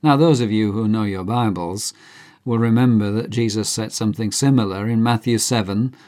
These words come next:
thirteen and fourteen. He said this, "Enter through the narrow gate, for wide is the gate and broad is the road that leads to destruction, and many enter through it. But small is the road that leads to life, and only a few find it."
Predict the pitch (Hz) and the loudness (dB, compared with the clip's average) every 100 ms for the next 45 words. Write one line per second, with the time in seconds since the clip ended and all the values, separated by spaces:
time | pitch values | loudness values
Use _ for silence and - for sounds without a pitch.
0 | _ _ 117 107 120 113 110 131 135 - | _ _ -4 0 0 0 0 0 0 2
1 | 147 113 104 - 135 165 196 113 - - | 4 4 2 -2 -4 -4 -6 -6 -8 -10
2 | _ _ _ - 120 135 131 180 160 131 | _ _ _ 0 4 4 2 -6 -4 0
3 | 110 123 135 143 113 92 78 78 - - | 2 2 2 4 2 -2 -8 -14 -20 -20
4 | _ - 95 98 113 143 160 120 113 92 | _ -10 -6 0 4 4 2 0 -2 -4
5 | 85 143 156 - 107 101 113 139 160 110 | -4 -6 -10 -6 -2 0 2 4 2 0
6 | 95 90 73 78 131 151 - _ - 131 | -4 -6 -6 -6 -8 -10 -16 _ -2 2
7 | 135 147 - 151 156 - 196 - - 107 | 2 0 -4 -4 -4 -6 -10 -8 -4 -4
8 | 98 - - - - 139 147 147 156 156 | -6 -18 -20 -12 0 4 6 6 6 6
9 | 156 170 160 196 226 156 - - _ - | 2 -2 -4 -6 -6 -8 -14 -20 _ -16
10 | 113 - - 139 185 196 110 110 98 87 | -12 -8 -2 2 2 2 0 -2 -2 -4
11 | 80 143 160 _ _ 120 139 139 143 - | -4 -6 -8 _ _ -4 0 2 0 -2
12 | 143 147 165 151 - - 123 123 127 127 | -4 -2 0 -2 -4 -6 0 4 4 4
13 | 127 127 - 135 131 165 180 190 117 - | 0 -2 -4 -4 -4 -8 -8 -8 -10 -16
14 | - | -20